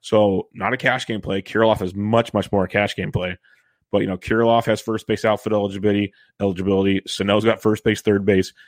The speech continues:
and they're both very affordable. So you can, you can mix and match and have some fun in this one. Some cheaper options for you, though. Uh, Tyler Stevenson at thirty-one is in play. Uh, Lamonte Wade Junior, if he's in the Giants lineup, he started on Saturday, led off.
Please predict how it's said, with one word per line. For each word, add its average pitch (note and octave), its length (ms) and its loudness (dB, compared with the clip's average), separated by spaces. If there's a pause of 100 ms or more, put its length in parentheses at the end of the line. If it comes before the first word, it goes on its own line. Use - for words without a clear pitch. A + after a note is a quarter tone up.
(280)
and G#2 140 -2
they're F#2+ 80 2
both G2+ 240 2
very G#2 240 2
affordable. G#2+ 580 2
So - 140 -10
you F#2 100 -2
can, - 140 -8
you F#2+ 100 -6
can G2 140 -8
mix G2 220 -6
and G2+ 100 -8
match G2 320 -4 (460)
and G2 100 -6
have F#2 140 2
some F#2 100 -10
fun F#2 240 -4
in F2+ 80 -6
this F2+ 180 -6
one. G2 220 -12 (880)
Some G2 140 -4
cheaper A#2 340 2
options G2+ 300 0
for G#2 180 4
you, G2+ 80 8
though. G2 360 4 (400)
Uh, F#2+ 120 -6
Tyler F#2+ 240 -2
Stevenson A2 420 -2
at G#2 120 -8
thirty-one A2 760 0
is G#2+ 160 0
in G#2+ 160 -4
play. A2+ 480 2 (360)
Uh, G2 120 0
Lamonte G#2+ 440 2
Wade G#2+ 300 2
Junior, A2 400 -2
if F2+ 100 -10
he's G2+ 140 -6
in G#2+ 60 -6
the G2+ 80 -4
Giants G2 280 -2
lineup, G#2 200 -2
he F#2 80 -6
started A2+ 340 0
on G#2 80 -2
Saturday, A2 420 0
led F#2 240 0
off. - 380 -4